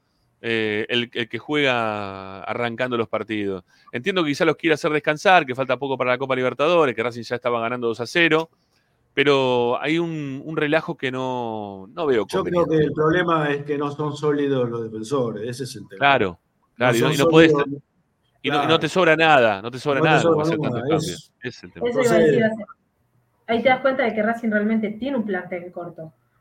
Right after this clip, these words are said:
Speaker 3: porque si a la hora de hacer los cambios tenés que andar moviendo las fechas, las fichas e inventando posiciones y realmente terminás el partido con el,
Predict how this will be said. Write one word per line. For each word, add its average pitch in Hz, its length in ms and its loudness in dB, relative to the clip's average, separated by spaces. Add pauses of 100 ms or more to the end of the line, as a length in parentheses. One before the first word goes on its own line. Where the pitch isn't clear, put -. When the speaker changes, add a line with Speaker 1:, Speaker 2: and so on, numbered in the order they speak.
(120)
Speaker 3:
porque 180 280 -12
si 180 160 -12
a 175 60 -6
la 185 120 2
hora 226 140 2
de 208 60 0
hacer 202 180 -6
los 196 120 -8
cambios 180 300 -8
tenés 190 220 -8
que 196 80 -4
andar 190 200 0
moviendo 196 300 -2
las 185 180 -4
fechas, 180 380 -10
las 208 220 -2
fichas 202 320 -4
e 180 60 -6
inventando 185 600 -2
posiciones 196 720 -4
y 170 160 -14 (280)
realmente 208 440 0
terminás 214 540 0
el 214 100 -4
partido 220 320 0
con 196 80 -4
el, 190 180 -6